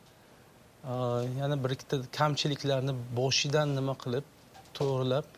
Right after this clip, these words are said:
boshlagan bo'lar edik. Lekin Xudoga shukr, man, e, boshida aytib o'tdim, e,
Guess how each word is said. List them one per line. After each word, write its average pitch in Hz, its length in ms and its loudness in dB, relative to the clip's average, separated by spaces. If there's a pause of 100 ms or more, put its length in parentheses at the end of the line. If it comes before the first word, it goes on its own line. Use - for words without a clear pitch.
(240)
boshlagan 131 560 -2
bo'lar 156 240 2
edik. 123 280 -2 (120)
Lekin 143 300 0 (760)
Xudoga 156 400 0
shukr, - 400 0
man, 156 260 2 (400)
e, 151 80 2 (200)
boshida 151 340 2
aytib 151 300 0
o'tdim, 160 400 0 (720)
e, 139 120 0